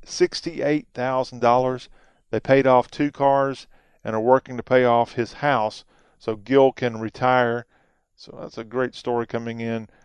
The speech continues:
for Wendell Gill. And as we said, there's gonna be a party for him in the Lexington, Kentucky area, and that's gonna help, uh, raise more money. Lunch will be provided from City Barbecue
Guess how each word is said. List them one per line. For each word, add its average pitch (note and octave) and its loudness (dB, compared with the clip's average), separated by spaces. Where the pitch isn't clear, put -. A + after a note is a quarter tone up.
for G#2 -10
Wendell B2+ -2
Gill. A2+ -2
And G#2+ -12
as G#2+ -12
we A2+ -14
said, A#2 -2
there's A2+ -6
gonna A#2+ -4
be A#2 -6
a A2+ -4
party C#3 6
for A#2+ -2
him D#3 -4
in B2 -6
the A#2 -2
Lexington, B2 0
Kentucky B2 -2
area, B2+ 2
and A2 -10
that's A2+ -4
gonna A#2 -8
help, A2+ -4
uh, - -20
raise B2 0
more B2 4
money. A2+ 0
Lunch B2 2
will A#2 -14
be A2+ -8
provided A2+ 0
from G2+ -16
City C#3 -2
Barbecue A#2+ 2